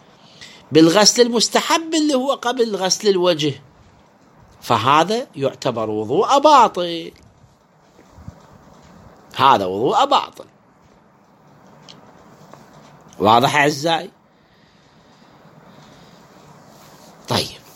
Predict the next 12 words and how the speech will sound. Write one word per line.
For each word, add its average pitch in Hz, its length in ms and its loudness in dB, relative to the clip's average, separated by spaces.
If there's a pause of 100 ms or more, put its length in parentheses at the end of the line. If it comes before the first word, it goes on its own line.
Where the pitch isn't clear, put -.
(140)
مسألة 190 480 2
واحد 220 300 0
وثمانين. 139 540 -8 (960)
يجوز 160 640 4
الوضوء 156 640 2
برمس 160 500 0
العضو 165 400 -4
في 196 160 -6
الماء 190 420 -4
من 143 200 -4
أعلى 160 360 -2
الوجه 185 520 -2